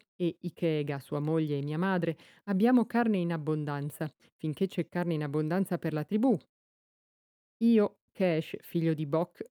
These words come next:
ho parlato." Il ragazzo si sedette e ascoltò con le orecchie tese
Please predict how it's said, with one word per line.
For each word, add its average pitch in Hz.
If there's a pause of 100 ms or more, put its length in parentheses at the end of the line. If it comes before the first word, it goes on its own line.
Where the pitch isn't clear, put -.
ho 196
parlato." 170 (1300)
Il 220
ragazzo 233
si 185
sedette 165
e -
ascoltò 190
con 180
le 175
orecchie 190
tese 151